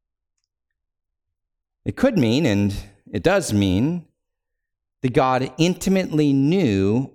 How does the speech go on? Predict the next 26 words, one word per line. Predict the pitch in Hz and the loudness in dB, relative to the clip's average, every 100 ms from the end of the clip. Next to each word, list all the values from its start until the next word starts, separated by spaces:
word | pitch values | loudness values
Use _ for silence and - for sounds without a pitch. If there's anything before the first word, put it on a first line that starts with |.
| - | -2
or | 120 | 0
loved | 120 123 165 139 92 92 117 127 120 _ _ _ _ _ _ _ | 0 0 0 0 0 -2 -4 -8 -10 _ _ _ _ _ _ _
ahead | 127 - 165 | -12 -4 -2
of | 107 - | -2 -6
time. | 82 65 67 - - _ _ _ _ _ _ _ _ _ _ _ _ _ _ - | -14 -14 -18 -20 -20 _ _ _ _ _ _ _ _ _ _ _ _ _ _ -4
This | 160 240 | -2 0
is | 226 | 0
by | 214 | 0
far | 190 - 180 190 170 139 | 0 -2 0 2 0 0
the | 127 | 0
much | 139 156 165 | 0 -2 0
more | 156 | 0
common | 139 - 151 151 117 | 0 -2 0 0 2
use | 113 131 120 - | 2 2 0 -2
of | 120 110 104 - | 0 0 -2 -10
foreknowledge | - - 165 170 156 104 90 90 104 - | -10 -2 0 2 0 0 0 0 -2 -2
or | 117 139 | -2 0
even | 190 147 107 110 | 2 0 2 2
knowledge | 123 156 190 85 82 104 | 2 0 -2 -2 -2 -2
of | 98 | -4
someone, | - 110 92 95 95 120 | -2 -2 -2 -2 0 0
God | 127 147 156 | 0 0 0
knowing | 110 90 90 | -2 -2 -2
us, | 92 117 - - - - | -4 -4 -8 -18 -8 -2
in | 135 | 0
scriptures. | 120 - 175 - - 69 - | -2 -2 -4 -4 -12 -14 -18